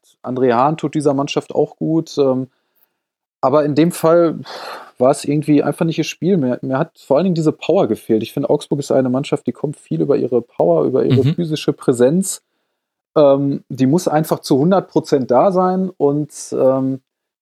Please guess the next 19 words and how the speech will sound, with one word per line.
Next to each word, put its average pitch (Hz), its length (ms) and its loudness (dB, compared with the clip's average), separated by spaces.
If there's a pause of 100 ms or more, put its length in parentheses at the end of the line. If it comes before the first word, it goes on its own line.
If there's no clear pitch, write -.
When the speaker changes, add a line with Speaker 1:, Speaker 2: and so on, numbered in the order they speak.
(260)
Speaker 1:
ja, 117 100 2
das 151 140 -2
hat 165 100 -4
mir 165 100 0
diesmal 156 320 -2
irgendwie 147 420 2 (260)
gegen 135 220 2
Mainz 120 300 -2
gefehlt. 113 540 0
Trotz - 220 -4
allem 131 440 0 (920)
glaube 139 280 0
ich, - 100 -4
dass - 220 -2
Augsburg 143 440 -2
auch - 200 -4
mit 135 120 -4
ihrem 123 200 -2
Trainer, 131 640 2